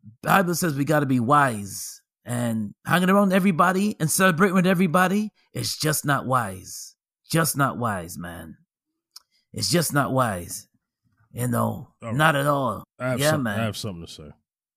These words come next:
Speaker 1: Yeah.
Speaker 2: So this whole time, I had to read up on some facts here. So let's talk about where this, uh, alcohol poisoning suspicion is coming from. Um, according to the, uh,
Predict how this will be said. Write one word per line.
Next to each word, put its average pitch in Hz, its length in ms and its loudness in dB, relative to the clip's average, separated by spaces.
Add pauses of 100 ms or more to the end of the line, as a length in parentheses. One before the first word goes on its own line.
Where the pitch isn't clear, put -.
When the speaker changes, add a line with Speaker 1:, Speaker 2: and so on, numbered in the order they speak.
(260)
Speaker 1:
Yeah. 120 460 0 (260)
Speaker 2:
So 98 180 -10
this 117 160 -4
whole 135 240 0
time, 117 500 -2 (840)
I 92 80 -8
had 98 200 -4
to 95 140 -8
read 104 220 -4
up 90 120 -10
on 101 140 -6
some 85 220 -12
facts 95 440 -8
here. 76 220 -12 (1400)
So 143 180 -2
let's 143 220 2
talk 180 180 4
about 160 360 -2
where 143 140 2
this, 135 220 0
uh, 127 120 -4
alcohol 123 600 0
poisoning 113 500 -2
suspicion 110 640 -8
is 95 120 -10
coming 101 300 -6
from. 90 340 -12 (680)
Um, 110 340 4
according 117 400 2
to 120 140 -2
the, 107 240 -8
uh, 101 520 -6